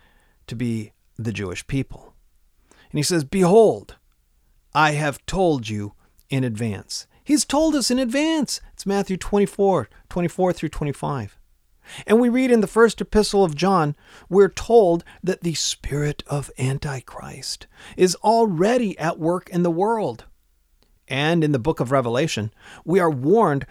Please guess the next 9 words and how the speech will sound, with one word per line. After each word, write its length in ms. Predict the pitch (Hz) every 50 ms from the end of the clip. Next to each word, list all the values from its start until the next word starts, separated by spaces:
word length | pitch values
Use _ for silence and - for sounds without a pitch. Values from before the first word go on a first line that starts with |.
| - - -
that 180 | 180 185 185 190
the 260 | 180 190 175 156 - - - -
whole 500 | - - - 196 202 214 214 220 208 202
world 600 | 165 151 165 196 214 214 220 214 190 143 131 143
will 100 | 143 131
go 320 | 110 - 143 147 143 139
after 400 | 139 143 147 151 147 - 156 151
this 240 | 131 151 143 131 -
character, 540 | - - 156 151 147 131 - - 127 113